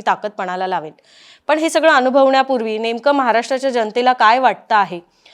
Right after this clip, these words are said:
आत्ता त्यांच्या मनातल्या वेगवेगळ्या प्रश्नांना किंवा सरकारबद्दल, निवडणुकांबद्दल त्यांचं जनमत जाणून घेण्याचा प्रयत्न सकाळ माध्यम समूहाने एका महासर्वेक्षणातनं केलेला आहे. या सर्वेक्षणामध्ये राज्यभरातून दोनशे अठ्ठ्याऐंशी विधानसभा मतदारसंघातून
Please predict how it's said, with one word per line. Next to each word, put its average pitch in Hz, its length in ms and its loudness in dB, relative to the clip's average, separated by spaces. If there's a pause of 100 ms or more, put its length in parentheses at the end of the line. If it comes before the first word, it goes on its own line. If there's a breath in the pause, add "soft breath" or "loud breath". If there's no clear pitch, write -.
(140 soft breath)
आत्ता 220 280 2
त्यांच्या 254 340 -2
मनातल्या 247 720 2
वेगवेगळ्या 233 420 0
प्रश्नांना 226 600 -2
किंवा 233 260 -2
सरकारबद्दल, 220 840 0 (340 soft breath)
निवडणुकांबद्दल 247 840 0
त्यांचं 233 340 -2
जनमत 262 500 -2
जाणून 220 340 2
घेण्याचा 226 320 -2
प्रयत्न 214 360 -6
सकाळ 220 320 -4
माध्यम 202 320 -6
समूहाने 208 480 -6
एका 233 180 -2
महासर्वेक्षणातनं 202 880 -8
केलेला 185 340 -6
आहे. 156 180 -8 (480 soft breath)
या 277 140 0
सर्वेक्षणामध्ये 254 1000 0 (340 soft breath)
राज्यभरातून 254 1000 2
दोनशे 233 360 -2
अठ्ठ्याऐंशी 269 560 -4
विधानसभा 254 560 0
मतदारसंघातून 220 1080 -2